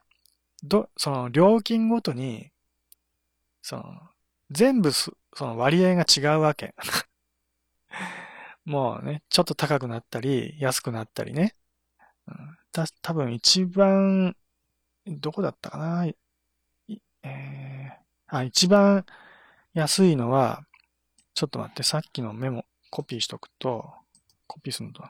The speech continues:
コピー。え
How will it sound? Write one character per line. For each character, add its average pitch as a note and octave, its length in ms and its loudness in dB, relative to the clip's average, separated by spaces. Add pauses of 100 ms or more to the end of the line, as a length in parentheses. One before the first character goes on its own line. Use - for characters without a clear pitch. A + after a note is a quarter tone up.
コ - 100 -16
ピ - 220 -16 (1080)
ー。 - 80 -16 (1200)
え A#2+ 800 -2